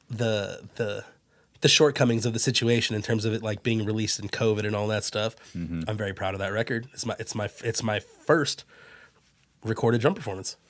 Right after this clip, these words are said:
Speaker 2: Yeah.
Speaker 1: Yeah. On any, on anything that, that was like, well, not anything, but, you know, major, you know, like, like, major label type of thing. You know, I had done records prior in local bands and stuff like that. And, like,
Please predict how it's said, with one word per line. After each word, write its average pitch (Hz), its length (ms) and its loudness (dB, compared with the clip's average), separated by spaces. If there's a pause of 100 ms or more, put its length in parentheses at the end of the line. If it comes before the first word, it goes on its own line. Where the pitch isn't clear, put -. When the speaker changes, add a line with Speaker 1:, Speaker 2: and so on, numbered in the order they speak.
(540)
Speaker 2:
Yeah. 87 340 0 (200)
Speaker 1:
Yeah. - 140 2 (720)
On 113 140 -4
any, 151 180 2
on 92 180 -2
anything 98 460 0 (100)
that, 123 200 2
that 131 80 0
was 113 140 0
like, 117 80 0
well, 131 200 6
not 113 220 2
anything, 95 300 -6
but, 101 140 -8
you 123 80 0
know, 95 140 -8 (520)
major, 156 340 2 (460)
you 131 100 2
know, 117 60 2
like, 104 140 0
like, 104 160 -2
major 117 240 0
label 117 220 2
type 104 180 -4
of 98 80 -10
thing. 98 200 -4
You 101 60 -4
know, 95 120 -4
I 104 100 0
had 101 120 -4
done 104 300 -4 (440)
records 107 360 -4
prior 107 320 2
in 95 100 -4
local 107 220 -2
bands 95 260 -6
and 98 80 -8
stuff - 220 -8
like 95 160 -10
that. 101 200 -2
And, 98 120 -10
like, 98 260 -10